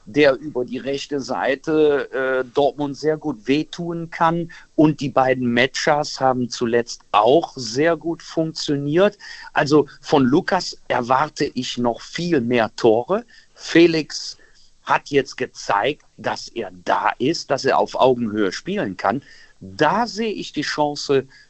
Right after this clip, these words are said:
für die Wölfe, Tore zu machen, weil ich die Innenverteidigung von Dortmund für überschätzt halte.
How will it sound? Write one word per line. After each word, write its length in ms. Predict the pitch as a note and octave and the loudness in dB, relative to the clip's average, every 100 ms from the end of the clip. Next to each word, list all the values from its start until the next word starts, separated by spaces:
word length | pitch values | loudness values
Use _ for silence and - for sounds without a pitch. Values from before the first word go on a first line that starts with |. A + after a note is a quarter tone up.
| _ | _
für 220 | - D3+ | -6 -2
die 160 | B2+ | 0
Wölfe, 560 | G#2 B2 C3 - B2 A2+ - - - _ - | 4 4 4 2 2 2 -2 -20 -20 _ 2
Tore 400 | A3 G3 C3 A2 | 2 2 -4 -8
zu 180 | - | -10
machen, 540 | F2 F#2 F#2 - F3 A3+ _ | -6 -2 -2 -4 -10 -12 _
weil 260 | C#3 C#3 - | -2 -2 -4
ich 140 | B2+ | -12
die 180 | - B2 | -10 -8
Innenverteidigung 920 | C#3 F3+ F3 E3+ - D#3+ D3+ D3+ D3+ C#3+ | -6 -6 -2 -4 0 -2 0 -2 -4 -6
von 400 | - C#3+ C3+ A#2 | 0 2 2 2
Dortmund 580 | C3+ D3 C3 C3+ C3+ | 4 4 2 -4 -4
für 160 | - C#3 | -4 -4
überschätzt 920 | C3+ C3+ A2+ - - C#3 - - - | -4 2 2 2 0 -2 -4 -14 -4
halte. 420 | E3 F3+ - A3+ | -2 -2 -2 -4